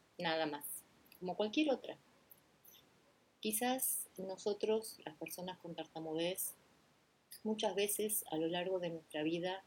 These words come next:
lo, lo veamos como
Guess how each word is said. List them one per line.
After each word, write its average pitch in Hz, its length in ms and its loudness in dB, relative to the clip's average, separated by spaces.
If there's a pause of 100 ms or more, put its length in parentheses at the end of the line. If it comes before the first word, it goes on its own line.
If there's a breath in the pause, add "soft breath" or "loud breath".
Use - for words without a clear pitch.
(200)
lo, 151 720 0 (520)
lo 165 220 6
veamos 185 380 2
como 156 580 -2